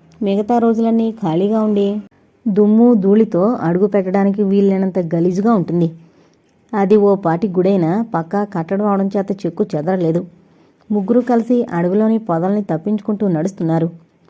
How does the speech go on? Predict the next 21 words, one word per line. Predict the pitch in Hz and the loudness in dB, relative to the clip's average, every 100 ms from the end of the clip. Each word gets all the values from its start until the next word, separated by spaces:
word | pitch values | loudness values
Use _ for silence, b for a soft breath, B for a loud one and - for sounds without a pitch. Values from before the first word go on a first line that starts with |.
| - | -2
పరిసరాల్లోని | 208 208 247 254 254 247 | -2 0 2 4 4 2
చిరుజంతువులు | 240 - 226 208 240 233 240 233 233 | 0 0 0 2 2 2 2 2 -2
కంగారుగా | 175 170 202 214 214 | -4 -2 0 2 0
పరుగులు | 214 185 180 233 | 0 0 0 2
పెడుతున్నాయి. | 185 160 165 165 170 - b b b b b - | 0 0 0 0 -2 -8 b b b b b -6
కుందేలు | 233 233 254 | 0 4 4
పిల్లలు | 262 254 240 240 | 2 0 0 0
భయం | 175 175 214 | -2 -2 0
భయంగా | 226 226 233 | 0 2 0
చూస్తున్నాయి | 226 185 175 170 170 180 - - | 0 -4 -4 -2 -2 -4 -8 -6
పొదల్లో | 185 170 185 196 | -2 0 0 0
దాక్కుని. | 175 156 165 170 180 185 - _ _ _ b b b b b | -2 -4 -4 -4 -4 -4 -8 _ _ _ b b b b b
"ఓ | 208 196 | -2 0
పిల్లని | 196 165 185 214 | 0 -2 -2 -2
దాచడానికి | 180 160 180 196 190 175 | -2 -4 -4 -4 -2 -2
ఇంత | 202 - 170 175 | -2 -2 -4 -4
అవస్థ | 160 160 208 | -6 -6 -4
పడ్డావా?" | 214 196 196 190 175 - _ 208 | -2 0 0 0 -2 -8 _ -6
నవ్వుతూ | 170 170 196 | -4 -2 -2
అన్నాడు | 240 175 156 160 | -2 -2 -2 -2
నాగులు. | 220 156 151 165 | -2 -4 -2 -4